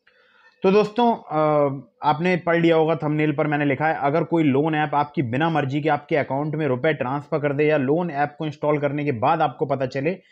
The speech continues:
कि वो लोन ऐप फर्जी है तो क्या करें?" और बात ये समझ लो आप आज की इस वीडियो में, और ये बहुत ही काम आपके आने वाली है। और अक्टूबर दो हज़ार बाईस का ये अपडेट है,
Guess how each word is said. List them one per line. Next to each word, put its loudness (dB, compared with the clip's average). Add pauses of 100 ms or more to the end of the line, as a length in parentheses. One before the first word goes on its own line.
(260)
कि 2
वो 4
लोन 2
ऐप -2
फर्जी 0
है 2
तो -8
क्या 0
करें?" -8 (560)
और -2
बात 2
ये 2
समझ -2
लो 4
आप 4
आज -2
की -6
इस -4
वीडियो 0
में, -6
और -4
ये -2
बहुत -4
ही -2
काम -8
आपके -10 (120)
आने -4
वाली -6
है। -16 (680)
और 0
अक्टूबर -2
दो 0
हज़ार 2
बाईस 0
का -4
ये 0
अपडेट -2
है, -12